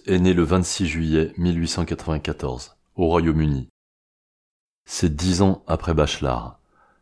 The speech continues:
Son père est écrivain et herboriste. Son grand-père est un naturaliste célèbre, surnommé le Bulldog de Darwin. Lorsqu'il a quatorze ans, sa mère tombe gravement malade et décède,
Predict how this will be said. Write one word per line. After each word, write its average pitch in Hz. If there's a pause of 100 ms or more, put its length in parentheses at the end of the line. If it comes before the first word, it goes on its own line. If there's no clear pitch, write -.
(300)
Son -
père 90
est 82
écrivain 85
et 80
herboriste. 76 (520)
Son -
grand-père 87
est 80
un 80
naturaliste 80
célèbre, 69 (240)
surnommé 82
le 78
Bulldog 80
de 78
Darwin. 71 (800)
Lorsqu'il 87
a 80
quatorze 82
ans, 85 (260)
sa -
mère 82
tombe 82
gravement 87
malade 80
et 85
décède, 67